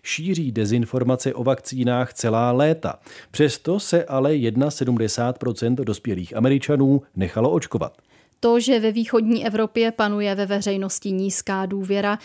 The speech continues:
Speaker 2: je hlavně důsledkem pádu komunismu, soudí autoři komentáře. Přechod k demokracii a tržnímu hospodářství sebou přinesl hlubokou recesi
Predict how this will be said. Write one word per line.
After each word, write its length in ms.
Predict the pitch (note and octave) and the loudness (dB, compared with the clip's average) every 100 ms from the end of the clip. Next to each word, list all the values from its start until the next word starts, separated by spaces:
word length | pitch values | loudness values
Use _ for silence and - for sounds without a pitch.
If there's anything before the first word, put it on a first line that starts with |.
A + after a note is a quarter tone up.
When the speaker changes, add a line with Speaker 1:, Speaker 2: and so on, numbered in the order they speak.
| - - | -14 -4
Speaker 2:
je 140 | G#3 G#3+ | 0 2
hlavně 320 | C4 D4 D#4 | 4 6 4
důsledkem 520 | A#3+ - B3+ C4+ C4 | 4 2 2 2 2
pádu 280 | B3 A#3 B3 | 2 2 2
komunismu, 680 | A#3+ A#3 G#3+ F#3 F3 D#3+ | 2 4 2 0 -4 -6
soudí 460 | D#3+ - F#3+ F#3 A#3 | -4 -2 -2 -2 -2
autoři 360 | G3 G3 G3 G#3+ | -2 -4 -4 -2
komentáře. 680 | A3 G3 F3+ D#3 E3+ - - _ - - - | 0 -2 -2 -4 -6 -8 -10 _ -20 -20 -4
Přechod 420 | A#3 G#3+ G#3 - | -4 0 -2 -4
k 180 | - G3+ | -8 -4
demokracii 800 | G#3 G#3 A3+ G#3+ - A#3 A3+ A#3 | -2 -2 -2 -2 0 0 0 0
a 140 | G#3 | -2
tržnímu 520 | - G3+ G3 G#3 G#3 | -6 -6 -2 -2 0
hospodářství 840 | G3 G3+ - G#3 G3 F#3+ - G#3 A3 | -2 -6 -4 -2 -2 -4 -8 -8 -4
sebou 300 | - A3 A#3 | -2 0 0
přinesl 420 | A3+ A#3+ A#3+ C4 | 0 -2 0 -2
hlubokou 540 | G3+ G#3+ A3+ B3+ A#3+ A3+ | 0 0 0 2 2 2
recesi 460 | A3 A3 - F#3+ | 0 -2 -2 -4